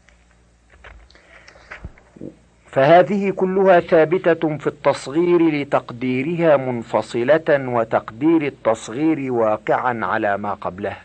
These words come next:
وأما في التكسير فإنك تحذف فتقول قرافص وحناظل وعباقر وزعافر وجلاجل.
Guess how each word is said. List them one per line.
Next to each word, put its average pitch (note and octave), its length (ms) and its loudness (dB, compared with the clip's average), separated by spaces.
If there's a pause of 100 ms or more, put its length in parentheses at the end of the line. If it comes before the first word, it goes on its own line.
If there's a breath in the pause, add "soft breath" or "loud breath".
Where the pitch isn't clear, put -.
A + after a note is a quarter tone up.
(680 soft breath)
وأما C3+ 500 0
في C3 100 -4
التكسير C3+ 800 -6
فإنك C3+ 600 -2
تحذف B2+ 720 -6
فتقول C3 920 -4
قرافص B2 720 0
وحناظل A#2+ 1000 -2
وعباقر A2 1200 -2
وزعافر A2 1040 -2
وجلاجل. G#2+ 920 -4